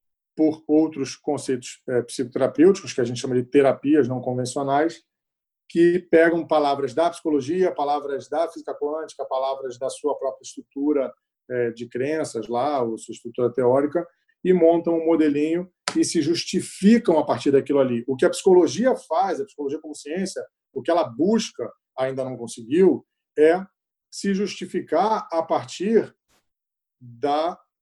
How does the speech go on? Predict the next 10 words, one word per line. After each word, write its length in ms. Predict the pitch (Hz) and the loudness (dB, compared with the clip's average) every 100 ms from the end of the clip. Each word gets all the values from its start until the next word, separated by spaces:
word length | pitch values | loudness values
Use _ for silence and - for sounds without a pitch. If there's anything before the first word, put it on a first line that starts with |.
| _ _ _ | _ _ _
da 300 | 127 131 156 | -14 -6 -6
neurociência, 880 | 175 151 143 - 156 143 139 - 127 | 0 0 0 -6 -6 -6 -8 -8 -12
da, 640 | 110 123 127 131 131 120 117 117 | -6 -2 -2 -2 -4 -6 -8 -10
da 120 | 127 | -10
psicologia 340 | 127 139 127 | -6 -4 -2
do 60 | 131 | -4
comportamento, 580 | 135 127 170 143 143 127 | -6 -6 -6 -4 -4 -4
da 60 | |
psicologia 340 | 120 - 135 127 | -6 0 0 2
social, 640 | - 135 160 139 139 131 | 0 -2 2 4 4 0